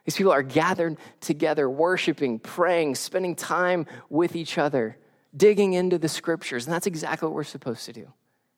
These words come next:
When we're unsure, we, we go to God's word. We go to God in prayer. We ask for clarity. We ask for wisdom. We, we go to get counsel from, from other believers, from wise brothers and sisters in Christ.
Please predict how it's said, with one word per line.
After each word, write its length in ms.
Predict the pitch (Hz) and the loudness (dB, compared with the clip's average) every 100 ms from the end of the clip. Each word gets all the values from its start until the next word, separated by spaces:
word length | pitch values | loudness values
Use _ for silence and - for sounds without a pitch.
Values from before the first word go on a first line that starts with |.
| _ _ _ | _ _ _
When 120 | 156 | 0
we're 80 | 160 | 2
unsure, 360 | 175 170 - 175 | 2 2 2 2
we, 140 | 151 | 2
we 140 | 123 151 | -2 0
go 200 | 156 156 | 2 2
to 80 | |
God's 340 | 156 143 135 - | 2 2 0 -4
word. 340 | 127 110 76 - _ _ _ _ _ | -4 -4 -6 -14 _ _ _ _ _
We 80 | 143 | -2
go 200 | 147 165 | 2 4
to 80 | 170 | 4
God 300 | 156 139 131 | 2 2 0
in 180 | 127 123 | -2 -8
prayer. 560 | - 127 127 104 104 _ _ _ | -6 -4 -4 -6 -10 _ _ _
We 140 | 139 151 | -2 0
ask 280 | 151 151 - | 0 -2 -6
for 120 | 139 | -8
clarity. 380 | - 120 110 113 | -4 -2 -2 2
We 120 | 135 | 4
ask 360 | 139 147 - - - | 4 2 -4 -16 -20
for 140 | - 139 | -6 0
wisdom. 300 | 143 131 139 | 0 2 0
We, 60 | |
we 140 | 151 147 | 2 2
go 480 | 156 180 180 160 - - - | 4 6 6 4 0 -12 -6
to 100 | 170 | 0
get 200 | 180 165 | 0 0
counsel 720 | 123 160 165 - 151 123 113 - - | -2 -2 -2 -2 -2 -2 -2 -10 -16
from, 300 | - 160 147 - | -4 -4 -4 -8
from 180 | - 156 | -2 0
other 260 | - 180 180 | 2 4 4
believers, 520 | 151 156 180 147 120 | 2 0 0 -4 -8
from 280 | - 151 131 | -6 -4 -2
wise 540 | 135 180 180 156 139 - - - | -4 -2 -2 -2 -4 -8 -18 -10
brothers 400 | 180 165 170 147 | -2 0 0 -2
and 100 | 147 | -6
sisters 440 | - 156 - 127 | -6 -8 -10 -10
in 100 | 127 | -12
Christ. 540 | 113 131 120 - - | -12 -12 -14 -16 -20